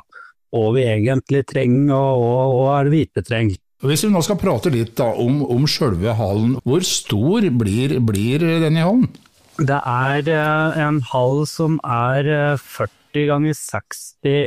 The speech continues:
Speaker 1: meters spilleflate, som det heter, så det blir et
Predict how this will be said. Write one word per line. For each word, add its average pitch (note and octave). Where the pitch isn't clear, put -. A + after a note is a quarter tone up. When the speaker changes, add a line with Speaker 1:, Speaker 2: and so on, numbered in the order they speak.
Speaker 1:
meters B2
spilleflate, B2
som C#3
det C3
heter, D3
så C3+
det B2
blir A2+
et -